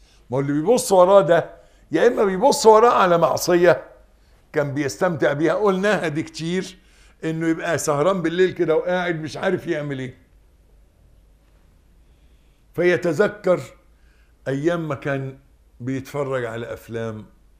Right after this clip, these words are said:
ولا على حاجات وحشة ولا،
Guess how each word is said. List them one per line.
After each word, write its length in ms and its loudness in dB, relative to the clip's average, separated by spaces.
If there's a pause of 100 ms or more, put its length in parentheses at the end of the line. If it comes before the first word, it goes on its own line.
(540)
ولا 260 -6
على 220 -10
حاجات 360 -10
وحشة 400 -12
ولا، 440 -10